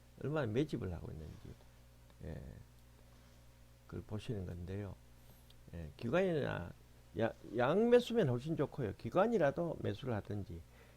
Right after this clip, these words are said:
외국인이라도 매수를 하든지 하면은, 예, 좋습니다. 그런 종목만 저는 투자를 하고 있습니다. 자, <clears throat> 이월 십 일부터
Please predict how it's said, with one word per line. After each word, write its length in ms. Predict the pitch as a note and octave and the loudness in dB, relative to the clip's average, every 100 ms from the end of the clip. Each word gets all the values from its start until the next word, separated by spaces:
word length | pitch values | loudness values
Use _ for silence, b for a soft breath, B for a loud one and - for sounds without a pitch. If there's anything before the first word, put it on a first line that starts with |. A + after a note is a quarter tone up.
| B | B
외국인이라도 680 | C3 D3+ G3 F#3+ C3 B2+ F3 | 0 0 0 2 0 0 -2
매수를 420 | B2+ F#2 - F2 | -2 -4 -6 -8
하든지 360 | E2+ E2 F2 F#2 | -8 -8 -10 -10
하면은, 440 | E2+ F2+ G2 E3+ F3+ - - - - - | -8 -8 -8 -8 -10 -18 -20 -20 -18 -16
예, 40 | - | -12
좋습니다. 640 | - - - C2+ - - - - B B B | -10 -10 -10 -12 -14 -18 -20 -20 B B B
그런 240 | D3 D#3+ | -4 -2
종목만 640 | D3+ C#3 A#2 A2 C3 E3 | 0 0 -2 -2 -2 -2
저는 260 | B2+ F#2 E2+ | -2 -4 -6
투자를 340 | - - G2+ E2 | -10 -6 -6 -6
하고 160 | D#2 | -10
있습니다. 500 | D#2+ - - - - - - - - - - - - | -14 -16 -16 -16 -16 -18 -18 -20 -20 -20 -20 -20 -16
자, 260 | - G2+ - - - B B B - - - - - - - - - | -2 -2 -2 -10 -20 B B B -20 -20 -20 -20 -18 -18 -18 4 12
<clears throat> 320 | F3+ C#3+ A2+ | 12 12 8
이월 380 | A#2 E3 G#3+ G#3+ | 4 8 8 8
십 220 | - G#3 | 2 2
일부터 600 | G3+ D3 - G#2 A2+ | 2 2 0 0 0